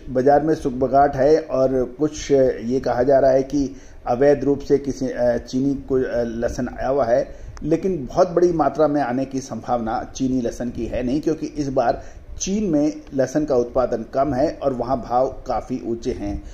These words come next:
तो ऊंचे भाव पर, अ, इंपोर्ट करना इतना उचित कम नज़र आ रहा है। तो दोस्तों, ये थी लहसुन के ऊपर ताज़ा अपडेट। आगे की विशेष research report के लिए आप संपर्क कर सकते हैं। All the very best, good luck।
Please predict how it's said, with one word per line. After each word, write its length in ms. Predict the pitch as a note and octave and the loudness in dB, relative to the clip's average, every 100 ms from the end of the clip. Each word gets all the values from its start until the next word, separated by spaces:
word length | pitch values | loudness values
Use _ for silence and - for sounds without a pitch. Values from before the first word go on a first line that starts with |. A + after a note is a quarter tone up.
| - - | -18 -8
तो 120 | E3 F3+ | -4 2
ऊंचे 340 | F3 F3 A#3 | 2 6 4
भाव 300 | F3 E3 E3+ | 6 4 4
पर, 540 | E3+ E3 E3+ E3 - - | 4 4 4 0 -4 0
अ, 60 | C3+ | 2
इंपोर्ट 600 | C3 C3+ C3 D3 D#3+ - | 2 0 -2 0 0 2
करना 800 | C#3 B2+ B2+ B2+ C3+ - - - - | 2 2 -2 0 2 2 -4 -16 -12
इतना 520 | C3 B2+ C3+ C3+ - - - - - - | -10 -4 -2 -2 -4 -12 -20 -18 -16 -12
उचित 460 | A#2+ - C3+ - - - | -8 -6 -6 -6 -6 0
कम 280 | A#2+ A#2 G#2 | 2 2 -2
नज़र 200 | G2+ F#2 | -4 -2
आ 100 | F#2 | -4
रहा 360 | F#2+ G2+ F#2+ | -4 -8 -6
है। 160 | F2 - - - - - | -6 -8 -12 -14 -10 -2
तो 80 | |
दोस्तों, 440 | D#3 F#3 G#3 G#3+ G#3+ - - E3 | 2 4 6 6 6 2 -8 -2
ये 80 | F#3 | -2
थी 200 | F3+ F3 | 0 0
लहसुन 300 | G3 F3 E3+ | 0 -2 -2
के 100 | E3 | -2
ऊपर 220 | D#3 D#3 | 0 -2
ताज़ा 340 | - C3 C#3 | 0 0 2
अपडेट। 400 | A#2+ A2+ C#3 F3+ - - - - | 0 0 0 -2 -4 -18 -18 -4
आगे 280 | C3+ E3 A3 | -2 2 2
की 160 | A3 | 2
विशेष 400 | E3 D#3 G3 G3+ | -6 -2 0 0
research 340 | E3 D#3+ D#3+ D3 | -2 -2 -2 -4
report 340 | C#3+ D3 C#3+ | -4 -2 -2
के 60 | D3 | -4
लिए 360 | C3+ C3 - - | -4 -4 -6 -4
आप 260 | A#2+ A#2 - | -4 -4 -10
संपर्क 500 | - B2+ A#2 A#2+ - | -6 -4 -2 -4 -6
कर 100 | A2 | -8
सकते 300 | - - - | -10 -12 -12
हैं। 220 | - - - - - - C#3 | -12 -14 -20 -20 -20 -6 0
All 120 | D3+ | 4
the 160 | F3 F3+ | 6 6
very 140 | F3 | 6
best, 240 | F3+ F3+ - - - - C#3 | 6 4 -4 -18 -20 -2 0
good 120 | D3+ | 4
luck। 200 | D3+ | 4